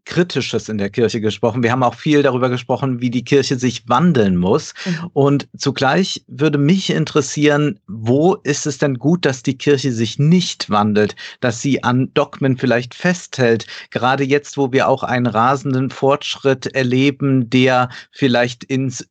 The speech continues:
Speaker 1: Inhumane umkippen kann. Man denkt nur an gewisse Formen der Cyborgisierung oder so, äh, was auch dann die, ähm, äh, Genetik noch alles für uns in den nächsten Jahrzehnten bereithält.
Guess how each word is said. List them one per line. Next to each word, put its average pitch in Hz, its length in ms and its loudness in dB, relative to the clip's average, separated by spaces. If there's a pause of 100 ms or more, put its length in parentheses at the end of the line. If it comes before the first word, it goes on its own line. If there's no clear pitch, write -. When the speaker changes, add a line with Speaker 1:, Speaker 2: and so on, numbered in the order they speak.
Speaker 1:
Inhumane 123 840 2
umkippen 107 540 -6
kann. 104 340 -2
Man 113 280 2
denkt 123 260 0
nur 123 320 2
an 120 400 0
gewisse 123 360 -2
Formen 123 360 2
der 117 260 4 (240)
Cyborgisierung 131 1080 -2
oder 117 280 -2
so, 120 320 2 (260)
äh, 120 320 2
was 123 240 0
auch - 160 0
dann 123 300 -2
die, 120 220 0
ähm, 120 580 0
äh, 117 320 0
Genetik 131 640 2
noch 123 140 0
alles 120 480 -2
für - 260 0
uns 127 240 0
in 117 140 0
den 117 140 4
nächsten 120 360 0
Jahrzehnten 120 520 0
bereithält. 113 480 0